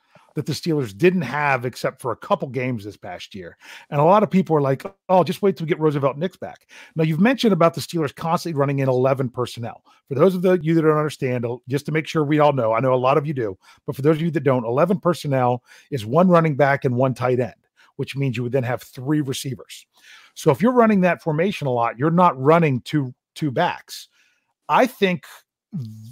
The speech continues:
if they're going to use Roosevelt Nix, if he comes back and is healthy and everything is great, I think they need to use him in a little bit of a different role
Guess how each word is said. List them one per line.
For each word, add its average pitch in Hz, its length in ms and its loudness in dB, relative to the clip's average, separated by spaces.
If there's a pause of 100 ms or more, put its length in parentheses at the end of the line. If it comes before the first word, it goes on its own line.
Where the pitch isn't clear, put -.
(120)
if - 220 -10
they're 185 160 2
going 185 400 -2
to 160 520 -6
use 147 420 -2
Roosevelt 147 580 2
Nix, 147 500 -4
if - 140 -12
he 117 140 -8
comes 147 280 -4
back 143 300 0
and 120 100 -6
is 107 120 -12
healthy 143 480 -2
and 117 100 -2
everything 135 380 -2
is 104 80 -6
great, 139 480 0 (880)
I 156 100 0
think 285 340 -4
they 247 120 0
need 214 220 2
to 180 100 0
use 175 320 0
him 170 100 2
in 151 60 4
a 151 60 6
little 175 180 4
bit 156 160 2
of 147 140 2
a - 20 -2
different 143 360 -2
role 147 520 6